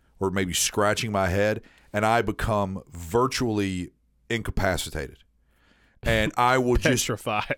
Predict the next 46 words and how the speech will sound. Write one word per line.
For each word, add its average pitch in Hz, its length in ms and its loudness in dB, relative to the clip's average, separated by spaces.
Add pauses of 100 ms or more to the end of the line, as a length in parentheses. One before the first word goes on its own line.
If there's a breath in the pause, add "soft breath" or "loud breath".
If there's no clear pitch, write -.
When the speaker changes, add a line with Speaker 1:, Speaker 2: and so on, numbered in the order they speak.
Speaker 1:
No, 151 400 4 (120)
no, 143 340 2
incapacitated, 151 760 0
like, 110 240 0
I'm, 120 340 -2
I'm 113 220 0
useless. 92 1000 -2 (280)
And 127 360 0
because 123 400 0
it 139 100 2
is, 131 260 2
I - 80 0
don't 135 120 2
know 123 80 2
what 113 300 0
it 139 80 2
is. 104 240 2
There's 104 180 0
so - 180 2
many 165 140 0
nerve 131 200 2
endings 127 260 -2
in 120 60 -2
your 104 120 -2
head. 104 260 2
I 90 100 2
love 98 720 0
having 98 240 -2
my 90 100 -2
head 90 220 0
rubbed. 73 240 -6 (420 loud breath)
And 117 140 2
I 143 100 4
have 123 100 0
told 107 300 0 (180)
every 190 560 0
single 151 540 -2
one 120 180 0
of 85 120 -2
them, 73 200 -8 (400 soft breath)
this 165 220 0
is 175 140 -2
like 143 140 -4
a 92 100 -4
trump - 440 -4
card. - 320 -6